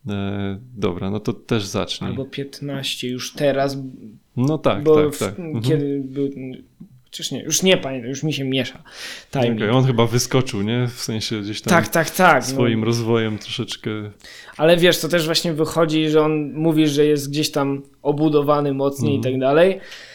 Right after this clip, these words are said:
Speaker 2: ale gdzieś tam, e, nazwijmy to sobie, no właśnie bardzo dużo,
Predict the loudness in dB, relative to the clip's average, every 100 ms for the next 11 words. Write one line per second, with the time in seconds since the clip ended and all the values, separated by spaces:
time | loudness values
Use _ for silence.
0 | -20 -20 _ 2 2 2 0 0 0 0
1 | 0 0 -2 -2 0 0 0 0 0 -2
2 | -2 0 0 -2 -4 -4 -2 0 0 2
3 | 0 0 2 2 4 0 0 0 4 6
4 | 6 4 2